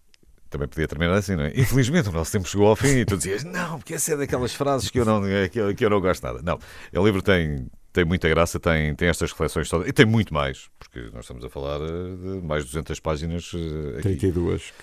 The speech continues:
Speaker 2: creio.
Speaker 1: E, portanto, tens, eh, tem-, tens aqui muito material para partilhar com o mundo, e eu acho que, eu acho que é material importante para partilhar com toda a gente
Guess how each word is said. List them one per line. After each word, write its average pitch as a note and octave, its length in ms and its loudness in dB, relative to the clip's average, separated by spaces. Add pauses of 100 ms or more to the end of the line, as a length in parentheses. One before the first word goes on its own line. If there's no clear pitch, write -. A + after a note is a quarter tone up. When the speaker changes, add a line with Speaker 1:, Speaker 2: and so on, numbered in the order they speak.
(160)
Speaker 2:
creio. E2 360 -6
Speaker 1:
E, - 40 -16
portanto, - 300 -10
tens, C#2 340 -4
eh, C2 540 -8
tem-, D2+ 120 -4
tens D2 240 -4
aqui D2+ 160 -6
muito E2 240 -4
material E2 600 2 (120)
para E2 160 2
partilhar D#2+ 360 -2
com - 100 -10
o D2 40 -4
mundo, D2+ 300 -4
e D2+ 120 -6
eu D#2 100 2
acho D2+ 140 -2
que, C#2+ 60 -10 (120)
eu D2 100 0
acho D2 120 -2
que - 40 -6
é D2 40 -4
material C#2 320 -2
importante C#2+ 300 -8
para C2 440 -6
partilhar D2 280 -2
com D2 100 -6
toda C#2+ 180 -2
a C#2 40 0
gente D#2 180 -8